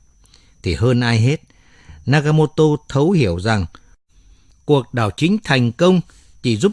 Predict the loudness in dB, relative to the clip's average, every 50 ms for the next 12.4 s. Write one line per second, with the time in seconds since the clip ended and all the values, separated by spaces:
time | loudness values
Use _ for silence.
0 | _ -4 -4 -2 -2 -2 -4 -6 -4 -4 -2 0 0 0 0 0 -2 -4 -4 -4
1 | -4 -4 -4 -6 -6 -6 -4 -4 -4 -4 -4 -4 -4 -4 -4 -6 _ -8 -6 -4
2 | -2 -2 -2 -2 -2 -4 -4 -4 -4 -4 -4 -6 -6 -6 -6 -4 -6 -6 _ -8
3 | -8 -8 -8 _ -16 -10 -8 -6 -6 -8 -10 -6 -6 -6 -6 -6 -8 -8 -8 -8
4 | -8 -10 _ _ _ _ _ _ _ _ _ _ _ _ _ _ _ _ _ _
5 | _ _ _ _ _ -4 0 0 0 0 0 -4 _ _ _ _ _ -20 _ _
6 | _ -8 -6 -4 -4 -4 -4 -4 -4 -2 -2 -2 -4 -4 -6 -6 -6 -4 -2 -2
7 | -2 -4 -4 -6 -6 -4 -2 -2 -2 -4 -4 -4 -2 -2 -2 -4 -6 -4 -2 -2
8 | -2 -4 -6 -6 -4 -4 -4 -2 -2 -2 -2 -2 -4 -6 -10 -20 -20 -20 -20 -20
9 | -20 -20 -20 -20 -20 -20 -12 -6 -4 -2 -2 -2 -2 -2 -2 0 0 0 0 0
10 | -2 -2 -2 -2 0 0 0 0 -2 -2 -4 -6 -8 -6 -4 -4 -4 -4 -2 -2
11 | -2 0 0 -2 -2 -4 -8 _ _ _ -20 _ _ _ _ -2 -2 -2 -2 -2
12 | -2 0 2 2 2 2 0